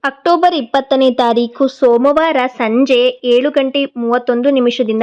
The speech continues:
ಎಂಟು ಗಂಟೆ ಇಪ್ಪತ್ತೈದು ನಿಮಿಷದ ಒಳಗೆ ದೀಪಾವಳಿ ಅಮಾವಾಸ್ಯೆ ಲಕ್ಷ್ಮೀ ಪೂಜೆಯನ್ನ ಮನೆಯಲ್ಲಿ ಮಾಡಿರಬೇಕು. ಹಾಗೇನೆ ಪ್ರದೋಷ ಕಾಲದ ಸಮಯದಲ್ಲೂ ಕೂಡ ಲಕ್ಷ್ಮೀ ಪೂಜೆಯನ್ನ ಮಾಡುವುದು ಅತ್ಯಂತ ಶುಭವಾದದ್ದು. ಆ ದಿನ ಸಂಜೆ ಐದು ಗಂಟೆ ಐವತ್ತೆಂಟು ನಿಮಿಷದಿಂದ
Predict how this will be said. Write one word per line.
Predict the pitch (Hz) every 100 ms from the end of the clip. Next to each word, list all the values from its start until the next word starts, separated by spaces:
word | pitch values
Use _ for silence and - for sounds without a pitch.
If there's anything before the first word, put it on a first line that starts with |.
| 233
ಎಂಟು | 226 247 302
ಗಂಟೆ | 269 262 262
ಇಪ್ಪತ್ತೈದು | 233 262 254 247 247
ನಿಮಿಷದ | 240 226 226 220 208
ಒಳಗೆ | 214 247 277 247
ದೀಪಾವಳಿ | 226 226 240 233 226 226
ಅಮಾವಾಸ್ಯೆ | 214 208 214 214 233
ಲಕ್ಷ್ಮೀ | 214 202 - 269
ಪೂಜೆಯನ್ನ | 294 240 226 226 214 233
ಮನೆಯಲ್ಲಿ | 208 214 214 226
ಮಾಡಿರಬೇಕು. | 214 202 208 202 202 196 208 - _ _ _
ಹಾಗೇನೆ | - 294 294 294 285
ಪ್ರದೋಷ | 294 262 202 294 349 392
ಕಾಲದ | 320 285 277 269
ಸಮಯದಲ್ಲೂ | 269 233 240 247 247 240 240
ಕೂಡ | 254 240 240
ಲಕ್ಷ್ಮೀ | 233 226 - 285 302
ಪೂಜೆಯನ್ನ | 277 247 240 226 220
ಮಾಡುವುದು | 220 220 220 226 233
ಅತ್ಯಂತ | 208 208 220 220 240
ಶುಭವಾದದ್ದು. | - 214 214 220 208 202 208 208 _ _ _ _ 240
ಆ | 247
ದಿನ | 247 254 247
ಸಂಜೆ | 240 254 311
ಐದು | 247 240
ಗಂಟೆ | 240 247 240
ಐವತ್ತೆಂಟು | 226 226 220 226 240
ನಿಮಿಷದಿಂದ | 262 254 254 226 220